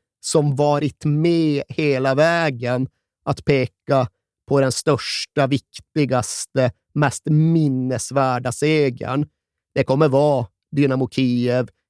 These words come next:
i semin tjugohundranio. Det kommer vara Ilsinhos sena segermål. Och det skulle vara, ah, den mer eller mindre definitiva segern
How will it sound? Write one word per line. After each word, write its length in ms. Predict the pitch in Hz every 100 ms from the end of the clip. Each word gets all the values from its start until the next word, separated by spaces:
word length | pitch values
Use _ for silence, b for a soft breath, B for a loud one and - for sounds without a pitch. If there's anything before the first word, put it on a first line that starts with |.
| 156
i 40 |
semin 580 | - 143 131 123 123 120
tjugohundranio. 960 | - 127 123 120 120 127 123 113 113 139
Det 100 | 127
kommer 200 | 131 123
vara 160 | 147 -
Ilsinhos 1040 | 165 127 - 147 135 127 120 123 123 - - _ -
sena 440 | - 139 127 123
segermål. 960 | - 147 120 113 127 139 151 123 135 139 _ _ -
Och 100 | 156
det 60 |
skulle 280 | 131 156 139
vara, 360 | 127 139 139 131 _ _ -
ah, 100 | 127 _ 147
den 240 | 147 147
mer 260 | 147 143 139
eller 180 | 135
mindre 380 | 135 139 131 139
definitiva 1500 | 131 120 160 - - 147 139 - 160 170 160 151 135 123 131 123 _ _ -
segern 1080 | - 165 160 151 139 117 127 117 120 120